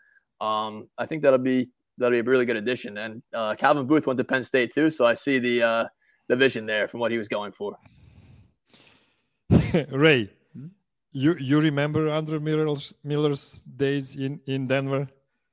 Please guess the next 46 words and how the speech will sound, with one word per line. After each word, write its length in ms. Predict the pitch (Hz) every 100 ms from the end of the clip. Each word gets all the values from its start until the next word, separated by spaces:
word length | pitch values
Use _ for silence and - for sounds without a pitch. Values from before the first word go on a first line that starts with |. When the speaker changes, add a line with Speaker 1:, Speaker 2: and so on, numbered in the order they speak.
| _ _ -
Speaker 2:
Is 280 | 120 113
this 240 | 104 135 131
Speaker 3:
Of 40 |
course. 100 | 113
Speaker 2:
exciting? 340 | - 123 131 135
Speaker 3:
I 60 |
loved, 720 | 120 110 110 120 117 110 - - _ _
uh, 480 | 92 90 90 90 90
his 260 | 95 101 101
playoff 460 | 104 - 98 139 -
games 260 | 92 90
versus 240 | 90 101 92
the 100 | 90
Lakers 460 | 87 - 90 87
were, 120 | 92 90
like, 200 | 87 -
huge 480 | 101 113 90 80
in 120 | 92 92
my 160 | 87
mind, 520 | 85 85 85 82 85 -
um, 560 | 87 85 85 82 90 - -
especially 360 | - 120 113
as 100 | 98
a 60 | 95
guy 300 | 95 92 90
who, 360 | 95 92 87 87
you 160 | - 95
know, 100 | 92
I 140 | 92
think 200 | 90 98
they 100 | 92
might 200 | 92 87
be 140 | 90 90
similar 320 | 101 90 85
in 60 |
this 180 | 85 82
way. 280 | - 117 98
People 260 | 104 139 143
didn't 180 | 107
think 160 | 92 95
of 80 | 92
Andre 260 | 90 90
Miller 280 | 87 90 85
as 100 | 85
a 40 | -
shooter, 420 | - 139 95 85